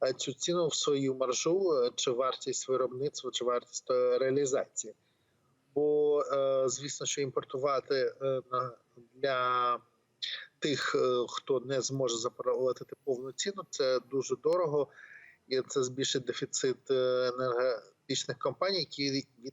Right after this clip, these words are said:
і так великий через війну. Тому мені все Подивимося, як воно буде реалізовано, але я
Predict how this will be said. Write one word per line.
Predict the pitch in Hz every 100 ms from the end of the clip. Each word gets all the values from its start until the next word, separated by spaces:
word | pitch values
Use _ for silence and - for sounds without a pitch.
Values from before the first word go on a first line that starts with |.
| _
і | - _
так | 139 139
великий | 131 123 135 -
через | - - 120 117
війну. | 117 123 110 95 _ _ _ _ _ _
Тому | - 131 135
мені | 135 139 143
все | 131 - 147 127 127 127 _ _
Подивимося, | 156 151 143 135 -
як | 143 - - - 135
воно | 139 139
буде | 139 151
реалізовано, | 151 165 180 247 240
але | 151 131 139
я | 147 147